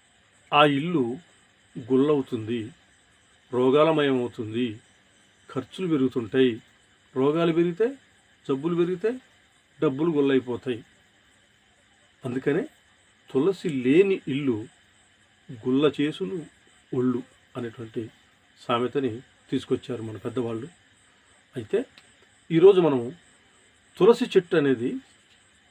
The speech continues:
ఇంట్లో, మన ఇంటి ఆవరణలో లేదా ఇంట్లో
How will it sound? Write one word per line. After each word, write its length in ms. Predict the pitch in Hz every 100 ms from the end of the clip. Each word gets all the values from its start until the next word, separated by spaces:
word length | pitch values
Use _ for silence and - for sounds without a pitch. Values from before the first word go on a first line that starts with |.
| _ _ _ _ -
ఇంట్లో, 360 | 165 175 190 - _ _ _ _ _ _ _ _ _ _ _ _ _ _ _ _
మన 80 | 160
ఇంటి 260 | 143 160 170
ఆవరణలో 520 | 139 143 143 123 120 - _ _ _ _ _ _ _ _ _ _ -
లేదా 200 | 185 226 294 - -
ఇంట్లో 300 | 113 123